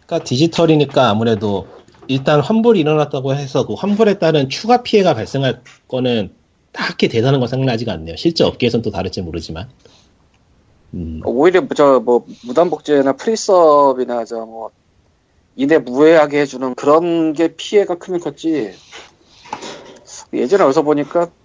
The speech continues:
Speaker 2: 그렇게 우회 타고 들어간 거를 구글에서는 그냥 매출처럼 보여줘가지고 나중에 팠겠다는 얘기가 어디서 본 것 같은데.
Speaker 1: 음.
Speaker 2: 매출이 난 줄 알았는데 매출이 아니었더라, 뭐 이런 거.
Speaker 1: 뭐 어쨌든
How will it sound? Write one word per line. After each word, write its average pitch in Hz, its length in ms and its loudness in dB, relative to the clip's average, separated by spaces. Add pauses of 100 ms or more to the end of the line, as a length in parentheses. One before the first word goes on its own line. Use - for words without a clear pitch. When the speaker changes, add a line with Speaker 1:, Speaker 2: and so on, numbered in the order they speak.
(360)
Speaker 2:
그렇게 180 260 0
우회 170 560 4
타고 202 300 0
들어간 151 400 2
거를 147 400 2
구글에서는 143 840 0
그냥 127 460 -4 (400)
매출처럼 185 500 0
보여줘가지고 139 640 2
나중에 123 320 0 (320)
팠겠다는 220 520 0
얘기가 143 200 2
어디서 117 140 -6
본 117 160 -12
것 117 100 -2
같은데. 117 480 -6 (1160)
Speaker 1:
음. 90 360 -10 (760)
Speaker 2:
매출이 170 680 6
난 117 160 2
줄 156 120 4
알았는데 151 320 4
매출이 123 340 -2
아니었더라, 113 560 -6
뭐 104 120 -14
이런 107 200 -14
거. - 120 -14 (1400)
Speaker 1:
뭐 120 180 0
어쨌든 101 680 -2